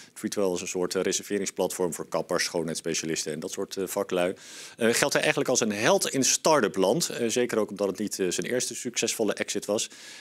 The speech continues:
En nu, eh, is hij met een nieuw project bezig, Hyber,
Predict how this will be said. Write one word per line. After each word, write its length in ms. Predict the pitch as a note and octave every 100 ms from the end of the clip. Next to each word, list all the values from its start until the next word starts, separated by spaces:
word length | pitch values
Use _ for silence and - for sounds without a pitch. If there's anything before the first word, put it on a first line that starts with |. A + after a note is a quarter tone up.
| -
En 100 | A#2+
nu, 280 | B2+ A2+ F#2+
eh, 60 |
is 120 | - -
hij 100 | F2
met 140 | E2
een 180 | F2 F2+
nieuw 160 | C#3
project 420 | D3+ C3+ B2 B2+ A2
bezig, 500 | A2+ A#2+ C3+ - A2
Hyber, 460 | D#3+ C#3+ D3 E3+